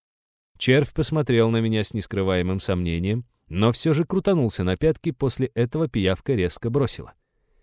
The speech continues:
"Говори!" "Я хочу стать адептом магии крови. По правилам вы..." "Халявы не будет.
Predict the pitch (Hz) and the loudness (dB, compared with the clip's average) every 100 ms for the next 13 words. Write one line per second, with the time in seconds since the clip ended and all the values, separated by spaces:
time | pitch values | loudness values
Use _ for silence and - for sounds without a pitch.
0 | _ - 107 131 131 135 87 _ _ _ | _ -6 0 4 4 2 0 _ _ _
1 | _ _ _ _ _ - 76 85 90 104 | _ _ _ _ _ -12 -4 -2 0 -2
2 | 135 135 127 117 113 107 110 123 117 98 | -2 -2 0 0 2 0 0 0 0 0
3 | 87 101 - 135 92 71 _ _ _ _ | 0 -4 0 0 0 -4 _ _ _ _
4 | - 82 - 107 117 131 104 113 - _ | -6 -4 2 2 4 2 2 0 -2 _
5 | _ _ _ _ - 98 110 110 101 110 | _ _ _ _ 0 2 4 4 4 2
6 | 117 98 117 92 73 - | 2 4 4 2 -2 -12